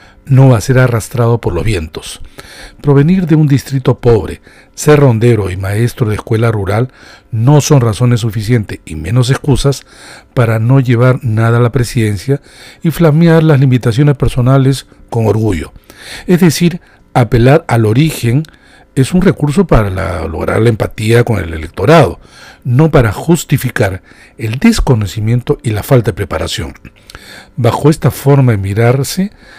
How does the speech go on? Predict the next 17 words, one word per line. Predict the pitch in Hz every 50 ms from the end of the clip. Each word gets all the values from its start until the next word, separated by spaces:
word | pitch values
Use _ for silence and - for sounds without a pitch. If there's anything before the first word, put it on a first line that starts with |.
| - - - _ _ _ _
la | - 139 139 127
palabra | - 160 165 175 180 175 180 175 165
más | 156 160 160 170 165 - -
usada | 143 - - 160 151 156 143
por | 127 131 127
el | 117
presidente | 123 117 107 127 139 135 135
Castillo | 117 107 - - 135 131 131 127
ha | 113
sido | 101 123 127 123
pueblo. | 110 - 135 120 98 87 76 65 - - - - - - - - - - - - _ - -
Es | 156 143 131
su | - - 160 147 143 139 127
referencia | 117 117 - 110 98 107 107 92 92 90
permanente | 104 113 117 120 123 131 139 139 135 135 131 127 - 131 135 147 139
y | - 131
continua. | 117 - - 117 107 - 110 87 78 76 - -